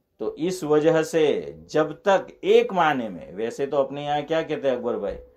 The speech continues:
"अक्ल दाढ़ क्या रोगे?" हैं? बोलो नहीं यार, उगी किन तुम्हारी? हैं?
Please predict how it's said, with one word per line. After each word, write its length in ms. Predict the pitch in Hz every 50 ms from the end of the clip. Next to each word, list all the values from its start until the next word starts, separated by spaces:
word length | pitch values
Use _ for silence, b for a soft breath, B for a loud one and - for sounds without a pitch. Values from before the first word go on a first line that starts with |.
| _ _ -
"अक्ल 360 | - 113 - - 147 139 139
दाढ़ 180 | 135 139 143 147
क्या 160 | 143 156 160
रोगे?" 280 | 156 143 120 107 104 - - _ _ _ _ _ _ _ _ _ _ _ _ _ _ _ _ _ _ _ _ _ _ _ _ _ _ _ _ _ _ _ _ _ _ _
हैं? 380 | 156 143 143 165 185 - - _ -
बोलो 260 | - 101 110 120 135
नहीं 120 | 143 151 151
यार, 300 | 151 147 147 143 - - - - -
उगी 220 | 110 117 135 151
किन 180 | 147 147 139 123
तुम्हारी? 280 | 123 110 104 95 90 - _ _ _ _ b b b b b b b -
हैं? 300 | 127 143 160 175 -